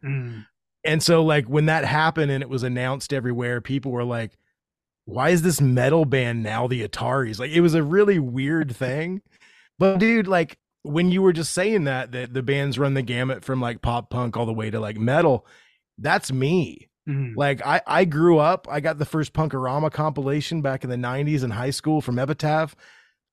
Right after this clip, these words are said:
Speaker 2: and it, like, blew my mind. And then I bought all those records, No F X, Bad Religion, Gas Huffer, like, all those bands. But plus I was into Metallica and Iron Maiden and Slayer and Anthrax. And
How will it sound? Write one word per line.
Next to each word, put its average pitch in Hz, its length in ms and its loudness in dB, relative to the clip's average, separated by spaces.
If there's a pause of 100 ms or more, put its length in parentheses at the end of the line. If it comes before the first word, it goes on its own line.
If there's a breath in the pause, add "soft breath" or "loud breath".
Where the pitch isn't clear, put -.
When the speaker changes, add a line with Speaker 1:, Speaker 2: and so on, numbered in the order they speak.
(120)
Speaker 2:
and 131 160 -6
it, 127 160 -6
like, 120 200 -2
blew 123 420 0
my 143 160 4
mind. 135 560 0
And 127 160 -6
then 131 80 -4
I 117 120 -2
bought 127 360 -2
all 143 120 2
those 127 200 0
records, 123 480 -4
No 135 140 -2
F 131 140 -4
X, 120 220 -2
Bad 123 220 -6
Religion, 123 640 -2 (640 soft breath)
Gas 139 320 0
Huffer, 107 440 -4
like, 104 220 -6
all 170 240 4
those 175 280 6
bands. 151 540 -2 (600 soft breath)
But 170 200 0
plus 190 300 2
I 185 80 6
was 165 220 4
into 165 200 0
Metallica 156 640 0
and 120 160 -8
Iron 143 280 0
Maiden 147 320 0
and 117 120 -8
Slayer 139 540 0
and 107 160 -8
Anthrax. 123 720 -2
And 113 200 -4